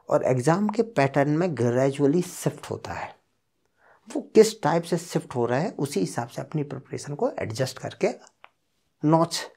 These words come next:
ले आने के लिए। आप लोगों के पास पहले से ही काफ़ी पेपर हैं, जैसे ट्वेंटी का हो गया है, ट्वेंटी वन का है, ट्वेंटी टू का है, तीन तो ये फॉरेस्ट्री के लिए है।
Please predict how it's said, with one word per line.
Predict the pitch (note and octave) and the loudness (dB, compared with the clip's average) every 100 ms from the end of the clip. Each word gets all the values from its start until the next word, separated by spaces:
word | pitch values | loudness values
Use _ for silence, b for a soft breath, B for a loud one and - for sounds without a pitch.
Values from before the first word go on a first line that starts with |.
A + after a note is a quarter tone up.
| _ | _
ले | - G2 | -8 -6
आने | F2 - | -8 -12
के | - - | -14 -14
लिए। | C3 - _ _ _ - _ _ _ b b b b - | -14 -16 _ _ _ -20 _ _ _ b b b b -2
आप | A2+ - | -2 2
लोगों | C3 C3 | 2 2
के | C3 | 0
पास | C3+ B2 B2 - | 2 2 2 0
पहले | A#2+ | 2
से | C3+ C#3+ | 2 0
ही | |
काफ़ी | C3+ A#2+ C3+ | -2 -4 -4
पेपर | B2 A#2+ C3 | -4 -2 -2
हैं, | B2+ D#3+ _ - b b b b b b | -2 -8 _ -20 b b b b b b
जैसे | A#2 A2+ B2+ B2 B2 - | -4 0 2 2 0 6
ट्वेंटी | B2 B2+ E3 | 8 8 6
का | D#3 C#3 | 4 2
हो | A#2+ | 2
गया | A#2 B2+ | 0 -2
है, | C#3 | -2
ट्वेंटी | - A2 C3 | -2 -2 0
वन | C3+ B2+ | 0 0
का | B2 A#2+ | -2 -4
है, | A#2+ C3 | -4 -6
ट्वेंटी | - A2 A2 | -4 -4 -2
टू | B2 C#3 | 0 0
का | B2+ A2+ | 0 -2
है, | A2+ D3 - _ | -4 -10 -14 _
तीन | B2+ B2 | -4 -4
तो | D3 | -4
ये | D3 | -6
फॉरेस्ट्री | - G3 G3+ - C4+ | 2 4 4 -2 -6
के | B3+ A#3 | -2 -2
लिए | G3+ | 0
है। | D#3+ B2 | -2 -6